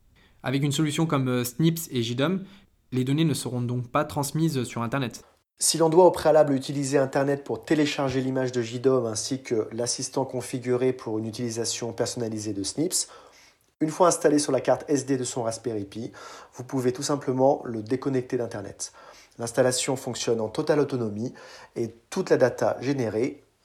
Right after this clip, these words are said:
Speaker 2: reste en boutique.
Speaker 1: Cela représenterait-il un bon investissement selon toi ?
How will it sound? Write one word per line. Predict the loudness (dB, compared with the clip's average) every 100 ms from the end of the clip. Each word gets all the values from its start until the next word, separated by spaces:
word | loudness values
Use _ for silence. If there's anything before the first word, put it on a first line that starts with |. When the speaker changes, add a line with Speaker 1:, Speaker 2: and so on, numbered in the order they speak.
| -2
Speaker 2:
reste | 0 0
en |
boutique. | -2 -2 -6 -6 -12 _ _ -20 -20 -20 _ _
Speaker 1:
Cela | -6 0 2
représenterait-il | 2 0 -2 -2 -4 -6 -4 -2
un | -2
bon | -2 -2
investissement | -4 -6 -6 -6
selon | -6 -6 -4
toi ? | -6 -6